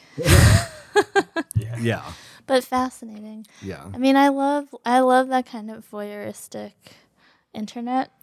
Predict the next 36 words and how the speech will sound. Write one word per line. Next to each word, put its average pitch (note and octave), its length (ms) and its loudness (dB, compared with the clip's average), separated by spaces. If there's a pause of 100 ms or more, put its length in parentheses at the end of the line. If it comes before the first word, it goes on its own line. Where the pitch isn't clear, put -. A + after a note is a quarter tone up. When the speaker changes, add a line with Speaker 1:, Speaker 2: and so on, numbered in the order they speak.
Speaker 3:
travel. C#4 540 -4
<laughs> - 360 0
Speaker 1:
<laughs> - 200 -6
That's E3+ 720 4
a C#3+ 80 2
good C3+ 200 2
way C3 120 2
to A#2+ 80 0
phrase A#2 340 -2
it. F3 180 -4 (180)
Speaker 3:
Um, B3 560 4 (960)
yeah, B3+ 460 6
it's - 260 -4
fascinating A3 800 -6
what A#3 140 -6
people B3 260 -10
are A#3 120 -2
willing A3 300 -10
to G#3+ 340 -14 (520)
put A#3 300 -8 (140)
into A3 260 -14
the A3 100 -16
public G#3+ 400 -12
sphere. G#3 500 -16 (460)
I B3 80 0
don't C4+ 140 6
know C4 140 8
if B3 100 0
it's, A#3 180 -10
like, A3 140 -14
a A3+ 60 -16
general, G#3+ 460 -12 (140)
a A3+ 40 -6
generational A3 640 0
thing G#3+ 280 -16
or A#2 240 -12